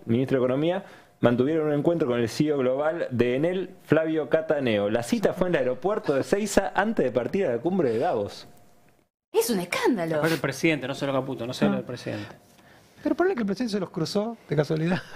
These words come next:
Speaker 4: <laughs> El ministro Caputo se tiene que eximir de participar de cualquier charla porque él es el que fija las tarifas finalmente a través de la Secretaría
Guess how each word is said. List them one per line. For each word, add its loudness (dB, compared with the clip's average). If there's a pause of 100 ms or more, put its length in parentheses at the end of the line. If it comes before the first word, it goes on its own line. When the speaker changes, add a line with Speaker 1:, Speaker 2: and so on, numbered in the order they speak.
(320)
Speaker 4:
<laughs> -12
El 4
ministro -2
Caputo -2
se -6
tiene -2
que -4
eximir -2
de -4
participar -2
de 0
cualquier -2
charla -2
porque -2
él -2
es -6
el -6
que -4
fija -2
las -4
tarifas -4
finalmente -2
a -4
través -4
de -2
la -4
Secretaría -4